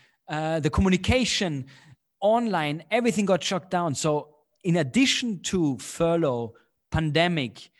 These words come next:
uh, crisis, family members being affected, we got hacked.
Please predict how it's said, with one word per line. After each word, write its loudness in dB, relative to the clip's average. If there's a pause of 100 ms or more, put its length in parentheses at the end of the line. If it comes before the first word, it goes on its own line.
(480)
uh, 0
crisis, -2 (440)
family 2
members -2
being 0
affected, -6 (160)
we -2
got 0
hacked. -6